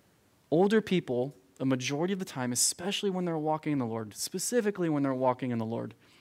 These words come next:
they're wise. Listen to them. Respect them. And if they have wisdom to give to you,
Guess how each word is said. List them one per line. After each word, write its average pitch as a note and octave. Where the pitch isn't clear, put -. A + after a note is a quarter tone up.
they're E3+
wise. E3+
Listen G3
to A#3
them. B2
Respect D#3
them. A#2+
And D3+
if E3
they F#3+
have A3
wisdom G3
to F#3+
give D#3
to A#3
you, C#4